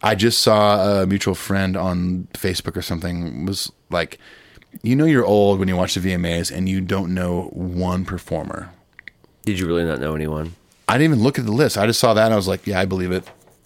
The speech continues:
Speaker 1: I fully believe it."
Speaker 2: Oh, that was the status update. Yeah, yeah.
Speaker 1: Yeah. I, I'd imagine the only person on there that, like,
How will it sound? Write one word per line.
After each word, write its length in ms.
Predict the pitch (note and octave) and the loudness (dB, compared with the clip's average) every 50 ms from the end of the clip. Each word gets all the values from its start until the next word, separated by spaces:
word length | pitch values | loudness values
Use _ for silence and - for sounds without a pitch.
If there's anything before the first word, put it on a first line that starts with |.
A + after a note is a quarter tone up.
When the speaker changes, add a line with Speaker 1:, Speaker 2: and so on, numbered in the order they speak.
| _ _ - | _ _ -6
Speaker 1:
I 120 | - G#2 G#2 | -4 -4 -4
fully 240 | - - A2 G#2 - | 0 2 4 4 4
believe 220 | - F2+ F2+ E2+ | 2 0 -2 -2
it." 100 | E2 D#2 - | -2 0 2
Speaker 2:
Oh, 240 | A2 G#2 G2 F#2 F2 | 2 4 4 4 2
that 140 | F2 F2+ F2 | 2 2 0
was 120 | F2+ D#2+ | 0 -2
the 80 | E2 D#2+ | -4 -8
status 360 | - - E2 D2 C#2+ C#2+ - | -6 -2 -2 -2 -2 -4 -6
update. 280 | - - - G#1 G1+ G1+ G1+ | -10 -10 -10 -10 -10 -8 -8
Yeah, 140 | - C2+ | -6 -4
yeah. 80 | D2 C#2 | -2 -2
Speaker 1:
Yeah. 180 | - E2 C#2+ C2+ - _ _ _ _ _ _ _ - - | -2 -2 -2 -4 -10 _ _ _ _ _ _ _ -18 -6
I, 260 | - B2 C#3 - - C#3+ | -2 0 0 2 2 2
I'd 80 | D3 | 4
imagine 360 | D#3+ D#3+ E3 F3 F3 E3+ F3 | 4 4 4 2 2 2 2
the 100 | C#3 B2 | 2 4
only 280 | A2 A2 A#2 A#2 A#2 A2+ | 2 4 4 4 2 2
person 360 | G2 - A2+ G#2+ G#2 - A2 G2+ | 2 2 0 0 2 2 0 0
on 180 | F#2+ F#2+ F#2+ | 2 0 0
there 140 | F#2+ F#2 F#2 | 0 0 0
that, 140 | F2+ F#2+ - - | 0 -2 -4 -4
like, 280 | B1+ E2+ F2 D#2 - | -4 -4 -4 -4 -6